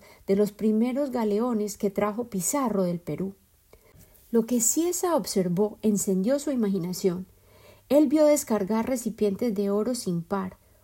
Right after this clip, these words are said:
uno detrás de otro, barras de oro y plata e incluso una fuente forjada de oro finamente elaborada. Tan solo unos meses después, el joven, aún adolescente, navegó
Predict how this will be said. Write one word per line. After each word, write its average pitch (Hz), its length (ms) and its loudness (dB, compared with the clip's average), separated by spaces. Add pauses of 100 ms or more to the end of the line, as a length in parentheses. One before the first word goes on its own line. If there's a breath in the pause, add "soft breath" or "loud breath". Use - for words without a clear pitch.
(180 soft breath)
uno 262 300 4
detrás 185 380 -2
de 175 140 -2
otro, 190 380 -4 (420 soft breath)
barras 220 480 2
de 190 160 2
oro 202 320 2
y 185 120 0
plata 226 560 -2
e 190 100 0
incluso 196 640 -4 (420 soft breath)
una 254 280 0
fuente 294 560 -4
forjada 220 580 -2
de 196 200 0
oro 214 360 0
finamente 233 800 0
elaborada. 165 640 -6 (800 soft breath)
Tan 254 180 0
solo 294 440 2
unos 294 260 0
meses 233 380 -2
después, 190 640 -2
el 202 120 0
joven, 202 440 2 (280 soft breath)
aún 285 360 2
adolescente, 233 720 -2 (280 soft breath)
navegó 190 600 2